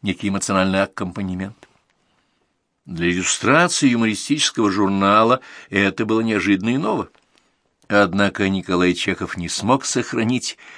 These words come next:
свою индивидуальность. Наряду с такими композициями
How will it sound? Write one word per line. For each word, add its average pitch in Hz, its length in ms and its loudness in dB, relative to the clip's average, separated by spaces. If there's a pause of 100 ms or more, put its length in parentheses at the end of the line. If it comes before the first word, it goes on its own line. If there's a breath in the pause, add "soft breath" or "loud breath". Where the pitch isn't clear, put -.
(100)
свою 104 480 0
индивидуальность. 92 800 -6 (720)
Наряду 104 380 -4
с - 80 -6
такими 110 360 -2
композициями 101 720 -4